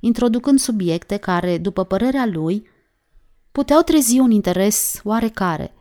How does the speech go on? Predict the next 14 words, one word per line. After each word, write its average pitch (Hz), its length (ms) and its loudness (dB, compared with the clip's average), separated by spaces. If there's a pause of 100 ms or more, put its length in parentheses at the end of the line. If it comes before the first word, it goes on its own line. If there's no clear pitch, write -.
(320)
dar 294 180 4
nimeni 320 340 6
nu 180 60 4
se - 160 2
arăta 180 340 0
dispus 175 420 -4
să-l 185 140 0
sprijine, 160 720 -6 (260)
continuând 269 500 4
să 247 140 0
mănânce 180 360 0
fiecare 170 640 -2
în 170 100 -2
tăcere. 156 600 -8